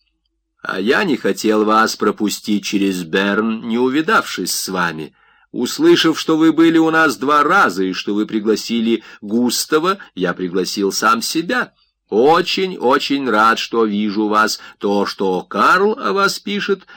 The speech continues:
да и без комплиментов, я хотел познакомиться с автором с того берега. Душевно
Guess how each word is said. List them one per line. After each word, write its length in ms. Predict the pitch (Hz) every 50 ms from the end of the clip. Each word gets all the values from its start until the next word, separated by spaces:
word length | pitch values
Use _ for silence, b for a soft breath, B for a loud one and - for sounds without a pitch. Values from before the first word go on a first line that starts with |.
| B _
да 80 | 101 92
и 40 | 87
без 180 | 87 87 - -
комплиментов, 920 | - 87 85 - 87 90 87 90 110 147 185 196 185 - 202 185 - B B B B B B B
я 420 | - - 78 80 85 98 120 143 156
хотел 420 | - 170 156 - 120 117 123 131
познакомиться 920 | - - 147 139 143 117 - 107 110 117 127 131 127 - - 165 143 B B B B
с 160 | - - -
автором 640 | 156 131 113 98 - - - 113 107 104 98 92 b b b
с 180 | - - - -
того 380 | - 123 113 107 107 107 101
берега. 720 | 92 87 85 98 92 85 80 73 78 80 - - - - - _ _ _ _ _ _ _ _ _ _ -
Душевно 800 | 87 87 85 - - - 104 117 135 143 143 151 151 151 147